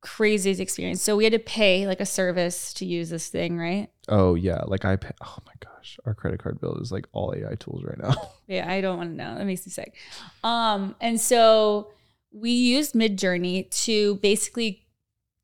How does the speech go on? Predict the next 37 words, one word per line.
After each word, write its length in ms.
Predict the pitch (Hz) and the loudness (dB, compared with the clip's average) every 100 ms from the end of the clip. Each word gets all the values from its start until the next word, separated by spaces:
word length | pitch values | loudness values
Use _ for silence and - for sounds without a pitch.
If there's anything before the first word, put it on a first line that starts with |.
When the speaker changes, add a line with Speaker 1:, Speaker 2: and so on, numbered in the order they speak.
| _ | _
Speaker 1:
create 540 | - 254 220 196 - _ | -4 2 4 4 -2 _
photos 300 | 220 208 202 | 0 0 0
of 60 | 208 | 2
me. 340 | 311 - 202 - _ _ _ - | 2 2 -4 -16 _ _ _ 2
Speaker 2:
Yeah. 280 | 127 107 | 6 6
So, 400 | - - 127 117 - | 4 4 6 6 0
well, 580 | 120 131 131 127 123 - 127 | -2 6 8 10 6 4 6
that 140 | 127 | 8
was 200 | 143 143 | 10 10
a 60 | 135 | 8
different 360 | 117 107 117 | 6 2 2
software, 500 | - 101 107 127 127 | 4 4 6 6 6
but 260 | 120 113 - | 6 4 6
basically 460 | 117 123 - 151 131 | 6 6 4 6 8
Midjourney, 720 | 113 131 131 139 139 135 131 - - - | 8 8 8 6 6 6 4 0 -20 2
you 120 | 120 | 6
can 140 | 117 117 | 8 8
go 160 | 113 | 8
into 140 | 123 139 | 8 6
the 80 | |
platform. 560 | 139 123 104 - 107 104 | 6 6 6 6 4 4
It's 100 | 101 | 4
on 180 | 110 104 | 6 6
Discord, 600 | 104 104 - 104 95 98 | 6 2 2 -2 0 0
which 160 | 101 - | 0 -2
is, 100 | 107 | 0
like, 140 | 98 | 0
a 60 | 98 | 0
server. 540 | - 101 95 95 92 - | 0 0 2 2 0 -2
I 100 | 131 | 2
don't 240 | 160 127 | 4 4
really 180 | 110 104 | 2 2
understand 300 | 95 95 98 | 2 2 0
what 80 | 90 | 0
Discord 300 | 95 - 90 | -2 0 0
is, 100 | 92 | 0
but 180 | - | 0